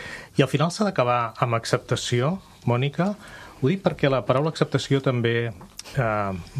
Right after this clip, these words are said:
val la pena que la posem damunt la taula. El mateix Francesc Torralba ens deia, «No es pot acceptar», per exemple, ell parlava de la mort d'un fill, no? «No es pot acceptar la mort d'un fill». Ell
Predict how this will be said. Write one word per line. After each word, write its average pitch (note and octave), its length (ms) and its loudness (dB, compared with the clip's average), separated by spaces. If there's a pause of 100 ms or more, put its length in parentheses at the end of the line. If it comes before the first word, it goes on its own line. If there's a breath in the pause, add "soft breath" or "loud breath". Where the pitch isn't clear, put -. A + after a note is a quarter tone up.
(140)
val B2+ 100 4
la A2+ 80 0
pena A#2+ 240 2
que B2 80 4
la A2 80 2
posem A#2 320 0
damunt A#2 240 2
la A2 80 2
taula. B2 640 2
El A#2+ 80 2
mateix C#3+ 320 0
Francesc A2+ 320 0
Torralba A#2 380 2
ens A2 100 -2
deia, A2+ 260 2
«No B2 140 0
es - 20 -12
pot D#3+ 140 0
acceptar», G#2+ 560 0
per G#2 120 0
exemple, G#2 360 2
ell G2+ 100 -2
parlava G#2 300 0
de A#2 60 2
la G#2+ 100 0
mort A2+ 160 2
d'un A2 160 2
fill, G2 180 0
no? G#2 120 0
«No B2+ 180 2
es - 80 -6
pot - 100 0
acceptar - 380 0
la G2+ 160 -2
mort G2+ 220 0
d'un G#2+ 120 0
fill». G2 280 -4 (100)
Ell A#2 160 2